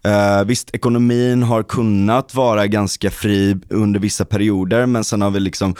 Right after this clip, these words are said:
skapat robusthet runt allt sånt där, liksom, vilket har lett till en jävla massa andra problem och sånt där också. En sak som kanske är bra när vi växer upp nu, det är att det blir en kortsiktig vol-,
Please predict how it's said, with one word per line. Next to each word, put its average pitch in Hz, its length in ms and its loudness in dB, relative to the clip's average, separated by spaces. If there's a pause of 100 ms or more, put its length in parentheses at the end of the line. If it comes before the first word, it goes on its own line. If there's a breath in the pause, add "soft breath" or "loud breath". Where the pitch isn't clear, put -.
(120)
skapat 107 420 -4
robusthet 110 640 -2
runt 101 200 -2
allt 92 180 -2
sånt 92 160 -4
där, 87 160 0
liksom, 110 380 -2 (200 loud breath)
vilket 120 320 -2
har 123 80 0
lett 110 220 -2
till 98 300 -4
en 110 140 2
jävla 104 520 0
massa 101 280 0
andra 92 300 0
problem 90 380 -2
och 85 60 -4
sånt - 180 -6
där 90 160 0
också. 107 400 -2 (480 loud breath)
En 123 200 0
sak 139 220 -2
som 127 120 0
kanske 120 340 0
är 113 60 2
bra 151 480 0
när 170 120 0
vi 165 100 -2
växer 156 320 -4
upp - 140 -8
nu, 98 340 0
det 120 100 0
är 117 40 2
att 113 80 -4
det 117 80 -4
blir 113 160 0
en 110 100 0
kortsiktig - 800 -4
vol-, 147 300 -2